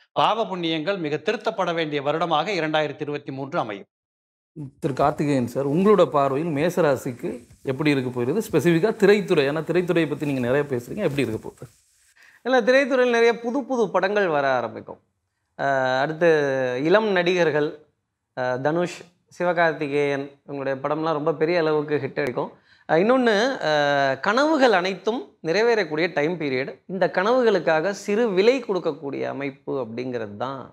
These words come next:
Speaker 3: சொல்ல முடியும். நிறைய பேன் இண்டியா ஃபிலிமில் தமிழ் நடிகர்கள் போய் கலந்து கொள்ளக்கூடிய நி-, நிகழ்வு அப்படிங்கிறதெல்லாம் இருக்கும். மல்டி லாங்குவேஜில்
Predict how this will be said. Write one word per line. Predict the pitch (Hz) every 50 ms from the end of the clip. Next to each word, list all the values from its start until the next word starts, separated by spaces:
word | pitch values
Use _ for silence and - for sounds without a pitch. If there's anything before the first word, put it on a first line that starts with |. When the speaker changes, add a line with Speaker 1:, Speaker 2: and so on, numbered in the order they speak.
| _ _ _
Speaker 3:
சொல்ல | _ - - 123 123
முடியும். | 117 113 113 143 180 - - _ _ - - _
நிறைய | 175 185 208 233 247 240
பேன் | - - 208 202 220 240 254
இண்டியா | 247 233 226 208 208 202 190 175
ஃபிலிமில் | 185 - 190 180 180 175 165 175 220 - - - - - _ _ _ _ _ -
தமிழ் | - 160 185 220 233
நடிகர்கள் | 214 196 170 175 185 175 170 156 160 151 143
போய் | 139 165 175 190 214 - - -
கலந்து | - 151 175 190 196 190
கொள்ளக்கூடிய | 175 165 156 147 - 131 127 127 123 123 123
நி-, | 123 127 127 127 123 123
நிகழ்வு | 123 135 143 151 151 143 147 151 147
அப்படிங்கிறதெல்லாம் | 123 123 131 131 131 127 120 123 127 131 127
இருக்கும். | 117 - - 202
மல்டி | 185 165 170 196 190 196 226 226
லாங்குவேஜில் | 208 185 175 175 180 175 175 160 165 165 185 226